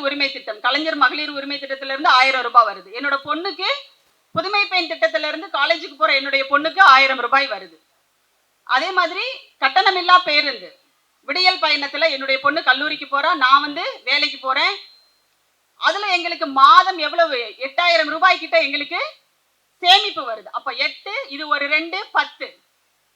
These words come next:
சரியா? இது மட்டும் இல்லைன்னு சொல்லிட்டு தமிழ்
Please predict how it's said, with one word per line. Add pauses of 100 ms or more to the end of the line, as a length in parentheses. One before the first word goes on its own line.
(500)
சரியா? (360)
இது
மட்டும்
இல்லைன்னு
சொல்லிட்டு (920)
தமிழ்